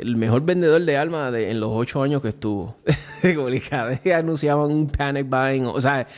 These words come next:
anunciaba algo que iba a pasar, la pasaba un panic buying brutal. So, para los que son nuevos ahora, van, eh, eh, en las armas que están entrando, para que sepa, y votaron por Pedro Pierluisi, ¿verdad? Lo, lo, lo, lo, votaron por alguien que es bien anti-arma.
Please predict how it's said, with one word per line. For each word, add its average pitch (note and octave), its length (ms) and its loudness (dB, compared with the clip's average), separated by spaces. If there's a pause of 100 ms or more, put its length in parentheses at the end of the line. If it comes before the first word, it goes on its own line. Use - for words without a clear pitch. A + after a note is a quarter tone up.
(160)
anunciaba B2+ 440 0
algo C#3 200 -2
que C#3 80 -4
iba C3+ 140 0
a B2 40 -4
pasar, B2+ 280 -2
la C3+ 80 -2
pasaba B2 580 0
un C#3 200 0
panic C3 360 -2
buying B2+ 300 2
brutal. G2 360 -2 (500)
So, C#3 160 2
para C#3 160 2
los C#3+ 80 -12
que C#3+ 340 0
son F#3+ 280 0
nuevos D#3 460 4
ahora, C3+ 360 4
van, A2 280 0
eh, C3+ 180 -4
eh, - 120 -6 (140)
en A#2+ 80 -2
las A2 160 -2
armas C#3 280 -2
que - 20 -2
están A#2 180 -6
entrando, C#3 400 -4
para A2 140 -2
que G#2+ 60 -4
sepa, C3+ 280 -2
y C3+ 40 2
votaron A#2 500 -2
por A#2 260 -6
Pedro C3 360 0
Pierluisi, A#2 680 -4
¿verdad? A2 320 -6
Lo, G#2 220 -4
lo, G2 160 -6
lo, - 200 -12
lo, - 260 -10 (440)
votaron A2 440 -2
por A#2 180 -2
alguien A#2 340 -2
que F#2+ 260 -4
es - 220 -10
bien G#2 300 -6
anti-arma. E2+ 520 -8